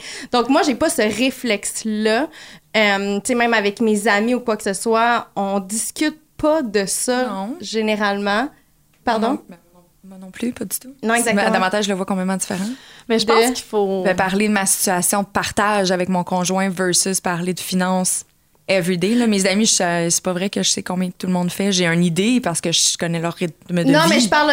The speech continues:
Speaker 1: ren-, quand,
Speaker 2: Mais
Speaker 1: quand on est rendu à partager des factures. Je parle pas d'argent, tu sais, je parle pas
Speaker 2: Ah
Speaker 1: de
Speaker 2: ouais.
Speaker 1: ma situation, tu sais,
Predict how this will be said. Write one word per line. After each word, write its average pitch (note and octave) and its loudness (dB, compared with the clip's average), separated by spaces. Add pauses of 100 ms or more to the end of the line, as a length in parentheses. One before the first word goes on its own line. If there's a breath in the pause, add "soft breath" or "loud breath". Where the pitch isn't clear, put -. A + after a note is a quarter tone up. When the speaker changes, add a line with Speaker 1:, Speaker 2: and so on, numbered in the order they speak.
Speaker 1:
ren-, B3+ 2
quand, C4 4
Speaker 2:
Mais F3 2 (160)
Speaker 1:
quand C4 2
on - 4
est B3 2
rendu A3 0
à B3+ 4
partager B3 2
des A#3 0
factures. G#3+ -2 (680)
Je - -2
parle A3+ 2
pas C4+ 2
d'argent, G#3 0
tu A#3 -2
sais, A3+ 0
je - -6
parle A#3 2
pas C4+ 4
Speaker 2:
Ah - 4
Speaker 1:
de C4 4
Speaker 2:
ouais. - 6
Speaker 1:
ma A#3 4
situation, A#3 -2
tu A3 -4
sais, - -6